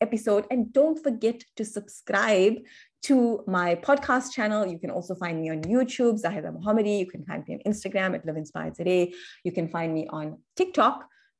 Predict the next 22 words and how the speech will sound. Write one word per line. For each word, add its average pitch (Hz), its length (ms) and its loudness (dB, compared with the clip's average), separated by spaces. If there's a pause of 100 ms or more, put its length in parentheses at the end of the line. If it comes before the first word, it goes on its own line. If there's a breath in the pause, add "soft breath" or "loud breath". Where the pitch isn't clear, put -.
Zahida 180 540 2
Mentor. 220 680 2 (240 loud breath)
So 180 280 0 (720)
each 254 340 0
kind 202 280 0
of 190 140 -2
platform 202 520 2
has 175 180 -4
its 156 140 -10
own 196 200 0
kind 180 280 -6
of 160 120 -8
content 262 460 4
that 175 180 0
you 165 60 -2
might 165 220 -2
find 160 280 -4
valuable. 196 360 4
If 180 120 0
you 165 60 -4
enjoyed 175 380 2
today, 170 420 -6